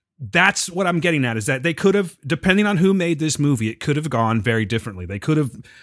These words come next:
focused more on, like I said, the pop culture-y stuff like that, and to make it more of, like, um,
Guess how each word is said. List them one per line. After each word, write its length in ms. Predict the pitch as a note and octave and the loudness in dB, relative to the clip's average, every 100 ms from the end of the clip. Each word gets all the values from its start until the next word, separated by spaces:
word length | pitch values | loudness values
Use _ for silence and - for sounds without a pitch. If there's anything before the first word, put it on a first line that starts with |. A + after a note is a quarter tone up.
| _ _ | _ _
focused 380 | E3 E3 F3+ - | 0 2 0 0
more 340 | D3 C#3+ C#3 | 2 4 2
on, 300 | C3 B2 B2 | 2 2 2
like 140 | A#2+ D3 | 2 0
I 20 | |
said, 200 | C3 C#3+ | 0 0
the 60 | A2+ | 0
pop 280 | - D3+ | 0 0
culture-y 380 | - B2+ - G#2 | 0 -2 -2 -4
stuff 280 | G2+ G#2+ - | -4 -4 -4
like 140 | F#2+ | -6
that, 200 | F#2 F2+ | -6 -6
and 140 | G2 A2 | -4 0
to 80 | D#3 | 2
make 260 | E3 F3+ | 4 2
it 120 | F3+ | 0
more 180 | D#3 D3+ | 0 0
of, 140 | C#3+ B2+ | 0 -2
like, 180 | B2 | -2
um, 400 | B2 A2 G#2+ G2+ | -2 -4 -4 -6